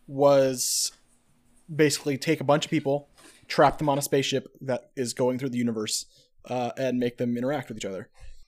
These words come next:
And that's the whole premise of the show. It's very different from the other two that had existed,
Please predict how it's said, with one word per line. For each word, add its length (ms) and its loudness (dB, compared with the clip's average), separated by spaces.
And 160 2
that's 200 -4
the 120 -2
whole 320 -2
premise 280 -2
of 60 -8
the 60 -8
show. 220 -2
It's 120 -4
very 240 2
different 260 -2
from 100 -4
the 100 -2
other 160 -2
two 560 -4
that 140 -2
had 100 -4
existed, 480 -6